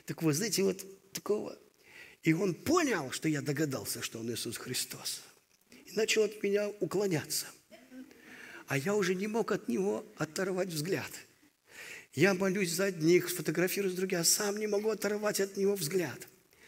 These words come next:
Я был настолько счастлив, что увидел Иисуса Христа и разоблачил его.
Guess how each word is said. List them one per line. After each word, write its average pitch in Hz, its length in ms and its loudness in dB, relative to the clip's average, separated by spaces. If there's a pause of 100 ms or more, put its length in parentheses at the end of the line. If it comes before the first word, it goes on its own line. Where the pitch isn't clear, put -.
(520)
Я 151 180 0
был 202 220 2
настолько 185 480 0
счастлив, - 580 0
что - 140 0
увидел 165 320 2
Иисуса 165 320 -2
Христа 180 500 0 (240)
и 170 100 0
разоблачил 170 880 0
его. 98 320 -8